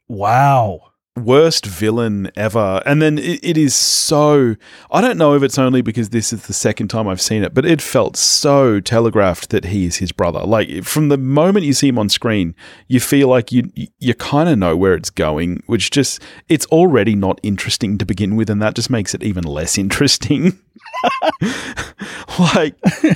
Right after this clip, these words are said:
Speaker 2: and I agree with you. He's, he's a very engaging actor, and he still manages to have some kind of presence, but the way his character is written is so poor that it's just so hard to, to engage with that. <laughs>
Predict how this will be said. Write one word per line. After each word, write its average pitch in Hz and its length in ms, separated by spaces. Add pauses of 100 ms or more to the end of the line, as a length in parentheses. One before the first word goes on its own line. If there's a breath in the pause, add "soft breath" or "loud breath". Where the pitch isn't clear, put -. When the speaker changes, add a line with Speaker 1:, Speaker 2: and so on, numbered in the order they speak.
Speaker 2:
and 202 120
I 233 100
agree 214 160
with 254 140
you. 220 120
He's, 233 360
he's 226 420
a 165 80
very 139 340
engaging 135 420
actor, 135 240
and 117 100
he 151 120
still 208 300
manages 135 420
to 123 80
have 113 160
some 107 240
kind 107 200
of 90 80
presence, 107 520
but - 220
the 147 80
way 139 260
his 175 160
character 120 380
is 95 100
written 104 320
is 104 180
so 110 380
poor - 540 (520 loud breath)
that 123 200
it's 123 200
just - 340
so 117 260
hard 92 440
to, 87 440
to 107 120
engage 82 420
with 80 120
that. - 300
<laughs> - 200